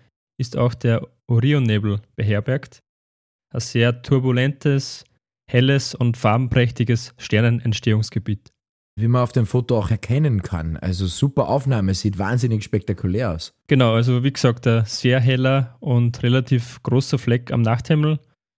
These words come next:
Speaker 1: Daher ist er auch mit bloßem Auge vor allem auch in den lichtverschmutzten Gegenden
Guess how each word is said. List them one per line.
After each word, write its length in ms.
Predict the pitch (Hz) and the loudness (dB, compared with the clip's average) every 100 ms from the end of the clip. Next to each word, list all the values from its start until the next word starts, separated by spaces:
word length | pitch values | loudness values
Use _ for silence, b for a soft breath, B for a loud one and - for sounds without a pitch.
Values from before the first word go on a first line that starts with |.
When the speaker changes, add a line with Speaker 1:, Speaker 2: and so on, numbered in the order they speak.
| _ _ | _ _
Speaker 1:
Daher 240 | 113 117 | 0 2
ist 160 | 135 120 | 2 2
er 80 | 117 | 2
auch 220 | 117 117 | 2 0
mit 160 | 113 - | -4 0
bloßem 480 | 113 127 - 127 - | 0 0 0 -4 0
Auge 520 | 113 123 127 127 117 _ | 0 2 2 0 -4 _
vor 220 | - 113 | 0 2
allem 360 | 117 120 120 - - - | 2 2 0 -4 -14 -8
auch 200 | 143 - | -4 -2
in 360 | - 123 110 104 _ - | 0 0 0 -2 _ -6
den 280 | 104 104 101 - | -4 -2 -6 -2
lichtverschmutzten 760 | 120 147 135 123 135 131 - 120 | 0 0 0 0 0 0 -2 0
Gegenden 540 | 127 131 127 123 | 2 2 0 0